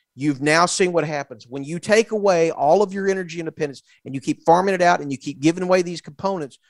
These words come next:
and you're saying, "Well, this energy source can do it," when it can't, you're helping to build and construct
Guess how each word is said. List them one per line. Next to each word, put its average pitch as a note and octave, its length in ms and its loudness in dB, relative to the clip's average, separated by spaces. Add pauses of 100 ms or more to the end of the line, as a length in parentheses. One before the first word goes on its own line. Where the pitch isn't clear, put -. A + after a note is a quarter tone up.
(140)
and C#3+ 140 -4
you're D3+ 140 0
saying, D#3+ 260 0 (180)
"Well, C#3+ 120 2
this F#3+ 360 2
energy F#3+ 320 0
source F#3+ 300 -2
can D3+ 160 -8
do F3 120 2
it," D#3 100 0
when G3 180 2
it F3+ 200 -8
can't, G#3+ 400 -8 (2750)
you're C#3+ 140 -6
helping F#3+ 540 -2
to D3 180 -12
build E3 500 -2
and C#3 180 -16
construct - 840 -4